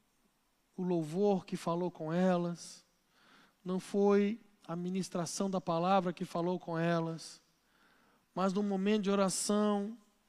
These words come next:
quando a gente fala assim, "Você entrou aqui hoje e a única coisa que você quer é um abraço. Você precisa de um abraço", e essa pessoa levanta a mão,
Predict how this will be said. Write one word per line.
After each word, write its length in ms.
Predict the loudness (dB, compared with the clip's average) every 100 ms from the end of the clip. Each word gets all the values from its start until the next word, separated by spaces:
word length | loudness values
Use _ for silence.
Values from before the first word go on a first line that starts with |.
| _ _ _ _ _
quando 220 | -4 -2
a 60 | 0
gente 260 | -2 -6
fala 280 | -4 -2 0
assim, 200 | -2 -4
"Você 300 | -4 -2 0
entrou 320 | -2 0 0
aqui 280 | 0 0 2
hoje 520 | 4 4 4 0 -8 -12 -20 -20 _
e 100 | -4
a 80 | 0
única 380 | 0 0 -2 -4
coisa 460 | -2 4 4 4 0
que 140 | -2
você 420 | 0 0 2 0
quer 760 | 0 2 4 6 6 4 0 -10 -20 _
é 120 | 0
um 180 | 2 4
abraço. 920 | 4 4 4 8 8 6 -4 -8 -10 -12 _ _ _ _ _ _ _ _ _ _ _ _ _
Você 240 | -8 2 2
precisa 580 | 2 0 2 6 6 4
de 120 | 2
um 80 | 2
abraço", 680 | 2 4 4 4 2 0
e 60 | 0
essa 180 | 2 2
pessoa 360 | 0 0 2
levanta 480 | 4 4 2 2 0
a 40 | 0
mão, 560 | 2 4 4 2 0